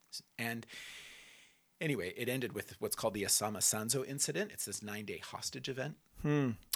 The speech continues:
Speaker 1: where the Japanese army had to, like, take over or whatever. Anyway, I know I'm bringing up this crazy story.
Speaker 2: Yeah, yeah, no.
Speaker 1: <laughs> But I'm just saying, like, when you let Marxist thought go to an extreme,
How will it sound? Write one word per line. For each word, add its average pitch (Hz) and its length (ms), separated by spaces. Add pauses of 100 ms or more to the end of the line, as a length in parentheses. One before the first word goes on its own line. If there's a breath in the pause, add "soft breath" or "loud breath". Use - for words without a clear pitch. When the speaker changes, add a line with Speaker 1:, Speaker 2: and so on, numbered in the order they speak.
Speaker 1:
where 90 220
the 82 100
Japanese 85 460
army 80 200
had - 180
to, 82 80
like, 76 200
take - 220
over 92 220
or - 20
whatever. 82 240 (220)
Anyway, 170 260 (160)
I 160 80
know 233 100
I'm 214 80
bringing 147 220
up 120 120
this 117 140
crazy 123 440
story. 143 360
Speaker 2:
Yeah, 139 320
yeah, 131 260
no. 131 160
Speaker 1:
<laughs> 135 60
But - 40
I'm 226 120
just 220 160
saying, 175 300
like, 156 320 (560)
when 135 240
you 170 240
let 147 540
Marxist 117 500
thought 113 300
go 107 180
to - 200
an 101 80
extreme, 165 600